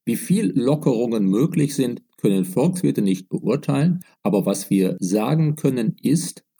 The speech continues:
offensichtlich werden diese Lockerungen dafür sorgen, dass die Wirtschaftsaktivität wieder langsam in Gang kommen kann. Darüber freue ich mich.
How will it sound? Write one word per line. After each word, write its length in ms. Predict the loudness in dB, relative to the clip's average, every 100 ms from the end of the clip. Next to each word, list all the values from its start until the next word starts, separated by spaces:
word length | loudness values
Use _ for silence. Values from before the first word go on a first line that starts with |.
| -2
offensichtlich 1040 | 0 2 0 0 0 -2 -2 -2 -2 -2
werden 500 | -4 -2 2 2 2
diese 200 | 0 0
Lockerungen 640 | 0 0 0 -2 -2 -2 -2
dafür 400 | -2 -4 -4 -4
sorgen, 440 | -2 -2 -2 -4 -2
dass 180 | -2
die 180 | 0 0
Wirtschaftsaktivität 1300 | 2 0 0 -4 -2 -6 -6 -4 -2 -4 -2 -2 -2
wieder 380 | -2 0 0 -2
langsam 800 | 0 0 0 2 2 0 -2 -2 -6
in 240 | -4 -2 0
Gang 320 | 0 0 -4 _
kommen 420 | _ -4 -2 -4
kann. 380 | -6 -2 0 -2 _ _
Darüber 680 | -2 0 0 0 0 -2 -4 _
freue 420 | -12 -2 0 2
ich 180 | -2 0
mich. 240 | 0 -2